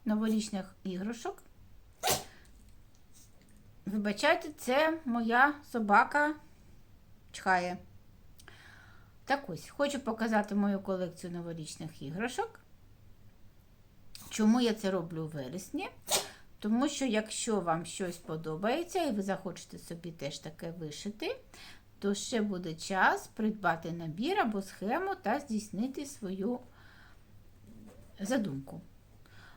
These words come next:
Бо в мене таке часто буває, що я щось, е, бачу таке цікавеньке, що викладають наші майстрині, але це вже в нас листопад або грудень, і я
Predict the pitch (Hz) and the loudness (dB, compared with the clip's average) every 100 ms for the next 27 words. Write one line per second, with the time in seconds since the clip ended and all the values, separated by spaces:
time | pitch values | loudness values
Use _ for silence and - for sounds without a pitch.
0 | - 196 226 262 311 269 233 233 220 226 | -8 -4 2 4 4 4 0 -2 0 0
1 | 220 190 190 190 226 359 392 - 247 220 | 0 -4 -2 4 8 10 8 4 0 4
2 | 185 160 - - 208 190 - - - - | 4 2 -4 -4 -4 -4 -8 -16 -20 -20
3 | - - - - - - 123 170 151 160 | -20 -20 -20 -14 -10 -10 -4 4 4 4
4 | - 254 269 269 285 - 277 277 269 294 | -2 -2 -2 -2 -6 -6 0 2 2 2
5 | 269 269 254 - 262 247 247 247 226 240 | 0 -2 -6 -4 -4 -4 2 2 4 2
6 | 233 233 226 226 226 226 220 208 220 220 | 0 0 -2 2 2 2 0 -2 4 4
7 | 226 - - - - - 214 233 233 233 | 4 -2 -16 -18 -16 0 4 4 4 2
8 | 220 185 180 185 185 185 180 - 185 170 | 0 2 0 -2 -2 -2 -2 -4 -8 -6
9 | 185 165 170 165 160 160 170 - - - | -6 -6 -8 -8 -8 -6 -8 -8 -18 -20
10 | - - - - 277 330 392 381 277 214 | -20 -14 -6 0 0 2 2 0 0 2
11 | 214 208 175 - | 4 6 4 2